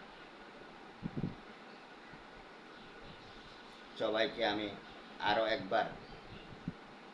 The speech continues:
আন্তরিক অন্তরঙ্গ প্রীতি এবং শুভেচ্ছা জানাই।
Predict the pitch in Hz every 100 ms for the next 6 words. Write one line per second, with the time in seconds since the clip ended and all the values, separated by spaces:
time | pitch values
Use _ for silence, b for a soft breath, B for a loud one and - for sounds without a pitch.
0 | - - - 123 131 131 127 135 131 -
1 | - 123 113 - 120 123 123 117 113 135
2 | 135 135 165 165 123 127 131 - 139 135
3 | - 123 135 143 143